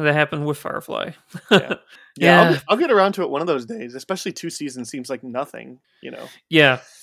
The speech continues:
Speaker 1: Uh, great performances all around by Fran Kranz and Alan Tudyk as well,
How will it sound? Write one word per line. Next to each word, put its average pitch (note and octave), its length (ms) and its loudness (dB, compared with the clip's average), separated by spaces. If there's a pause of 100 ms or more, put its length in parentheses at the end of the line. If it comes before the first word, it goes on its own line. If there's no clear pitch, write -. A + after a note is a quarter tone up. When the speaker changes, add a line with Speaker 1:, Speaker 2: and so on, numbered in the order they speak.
(100)
Speaker 1:
Uh, C#3 400 6
great E3+ 340 0
performances D#3 540 -6
all D3 120 0
around C#3+ 260 0
by C3+ 100 2
Fran D3 280 -8
Kranz C#3+ 300 -8
and D#3+ 240 -8
Alan C#3+ 280 -8
Tudyk D3+ 420 -10
as - 180 -16
well, D3 380 -10